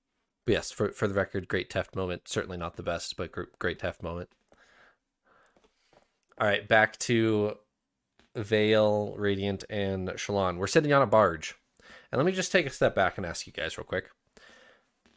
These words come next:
We're back on a voyage in Shadesmar. What are your guys' thoughts on this, just as, like, a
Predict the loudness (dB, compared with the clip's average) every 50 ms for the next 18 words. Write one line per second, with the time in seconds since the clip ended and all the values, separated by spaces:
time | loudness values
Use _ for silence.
0 | _ _ _ _ _ _ _ _ _ _ _ _ _ _ _ _ -4 -4 6 8
1 | 10 10 10 6 2 -8 0 4 4 4 4 4 4 6 6 6 6 2 0 -2
2 | -2 -2 0 2 2 2 0 -2 -10 -10 -10 -10 -12 -14 -18 _ _ _ _ _
3 | _ _ _ _ _ _ _ _ _ _ _ _ _ _ _ _ _ _ _ _
4 | _ _ _ _ _ _ _ _ _ _ _ _ _ _ _ 2 2 2 2 2
5 | 0 0 0 0 -2 2 4 4 4 4 2 -4 -8 -10 -10 -10 _ _ -20 _
6 | _ -6 -4 -4 -4 -6 -6 -6 -4 -4 -4 -6 0 2 2 2 4 2 0 2
7 | 2 -2